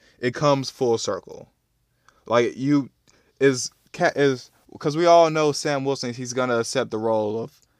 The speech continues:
being the new Captain America. It, it's gonna lead to that.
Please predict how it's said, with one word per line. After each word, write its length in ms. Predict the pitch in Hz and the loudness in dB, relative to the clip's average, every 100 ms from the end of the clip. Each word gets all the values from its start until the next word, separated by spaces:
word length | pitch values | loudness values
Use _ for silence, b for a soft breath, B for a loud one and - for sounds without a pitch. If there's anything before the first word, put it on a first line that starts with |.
| _ _ _ - | _ _ _ -6
being 280 | 123 117 101 | -2 -2 -2
the 100 | 107 | -4
new 160 | 110 | -4
Captain 340 | - 107 104 104 | -6 -8 -8 -6
America. 380 | 120 113 98 - - | -2 -2 -2 -8 -4
It, 320 | 110 101 98 - | -4 -6 -12 -6
it's 180 | 123 127 | -6 0
gonna 220 | 147 127 | 0 2
lead 220 | 143 135 | 2 2
to 100 | - | -2
that. 260 | - - | -12 -18